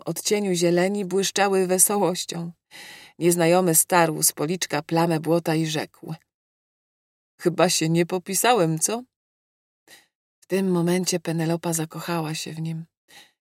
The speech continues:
Kiedy była już w stanie przemówić, ze wstydem musiała przyznać, że nastąpiło to całe trzy sekundy później niż u osoby obdarzonej przeciętną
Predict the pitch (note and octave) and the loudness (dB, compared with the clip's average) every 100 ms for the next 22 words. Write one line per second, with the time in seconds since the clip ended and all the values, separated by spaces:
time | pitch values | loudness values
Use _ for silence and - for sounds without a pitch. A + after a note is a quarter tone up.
0 | - F3+ F3+ F#3 F#3+ F3+ - - - F#3+ | -6 -2 0 2 2 2 0 0 0 0
1 | G3 F3+ - F3 F3+ E3+ E3 - - - | -2 -4 -2 -2 -2 -2 -6 -8 -12 -14
2 | _ - F#3 F3 - - F#3+ F#3 F3+ F3 | _ -2 2 4 2 0 -2 0 0 0
3 | E3+ F#3 F#3 - F#3 F#3 F3 E3+ E3+ E3+ | 0 2 2 0 -2 0 -2 -2 -2 -2
4 | - E3 E3+ F3+ E3+ D#3+ - F3+ F#3+ G3+ | -2 -6 -4 -4 -4 -4 -2 2 2 0
5 | G4+ - F#3+ F#3+ E3+ - F#3 E3+ E3+ - | -4 -6 -2 -2 -2 -4 -4 -4 -6 -6
6 | F#3 E3+ E3+ E3+ E3 E3+ - - - - | -6 -2 -2 -2 -2 -4 -6 -12 -20 -16
7 | - - E3+ E3 F#3+ F3 F3+ E3+ E3+ F3+ | -12 -4 -2 2 4 4 0 -2 -2 0
8 | F3 F3+ F3+ E3+ F3+ - F#3+ F3+ F#3+ F#3 | 2 2 0 0 -4 -2 -2 -4 -4 -4